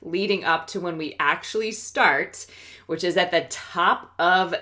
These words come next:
the new year. So crazy to even think about. We're actually gonna start on January ninth. It's a Monday, January ninth, and our first call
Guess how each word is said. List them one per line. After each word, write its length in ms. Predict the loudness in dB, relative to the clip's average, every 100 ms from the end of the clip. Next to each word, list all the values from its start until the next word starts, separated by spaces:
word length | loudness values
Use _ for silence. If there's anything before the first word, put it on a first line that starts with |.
| -2
the 160 | 0 2
new 380 | 0 -4 0 0
year. 440 | 0 0 0 -2
So 300 | -6 -8 -4 -2 -2
crazy 360 | 0 0 0
to 80 | -4
even 260 | -4 -8 -6
think 180 | -6 0
about. 400 | 2 2 -2 -18 -20 _
We're 100 | 6
actually 280 | 6 6 -2
gonna 140 | -2
start 320 | 2 4 4 2
on 240 | 0 0
January 680 | -4 -2 -2 0 0 0 0
ninth. 600 | 0 0 0 -8 -20 -20 _ _ _ _
It's 100 | -10
a 40 | -6
Monday, 480 | -2 -2 -2 -4
January 460 | -4 -4 -2 0 0
ninth, 280 | 0 -2 0
and 120 | -2
our 120 | -2
first 680 | -4 -8 0 0 0 -6 -14
call 760 | -16 0 4 4 4 2 2